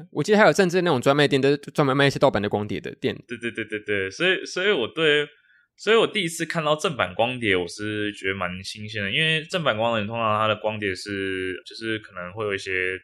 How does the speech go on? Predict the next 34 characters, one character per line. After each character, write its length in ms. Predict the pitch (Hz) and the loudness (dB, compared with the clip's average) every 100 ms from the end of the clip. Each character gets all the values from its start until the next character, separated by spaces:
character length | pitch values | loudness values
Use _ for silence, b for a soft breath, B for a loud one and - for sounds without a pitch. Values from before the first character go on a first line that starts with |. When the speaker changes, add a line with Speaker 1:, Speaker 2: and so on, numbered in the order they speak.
| - | -16
Speaker 2:
图 260 | - 90 | -20 -6
案 240 | 101 110 95 | 0 0 0
啊 220 | 90 90 | -6 -6
之 140 | 95 | -10
类 180 | 95 95 | -6 -6
的， 800 | 92 80 - _ _ _ _ - | -6 -12 -16 _ _ _ _ -8
因 40 | 143 | -4
为 80 | |
我 200 | 151 110 92 | -2 -2 -4
在 140 | - 165 | 4 6
我 120 | 110 | 6
的 80 | 104 | 2
印 140 | 123 | -4
象 200 | 120 120 | 0 0
里 60 | 98 | 0
面， 180 | 101 104 | -2 0
游 120 | 101 | 0
戏 140 | 135 | 0
光 200 | 139 120 | -4 -4
碟 100 | 113 | -6
就 100 | 101 | -8
是 200 | 104 107 | -8 -8
那 100 | 104 | -6
个， 60 | 104 - - - - _ | -8 -10 -16 -14 -18 _
就 120 | - | -16
是 400 | 120 117 120 117 - _ | -10 -6 -4 -6 -10 _
可 80 | 104 | -4
能 160 | 104 117 | 0 0
一 40 | |
些 140 | 127 | 0
店 340 | 120 135 117 107 | 2 2 0 -2
就 140 | 117 | -6
是 80 | |
有 80 | 113 | -2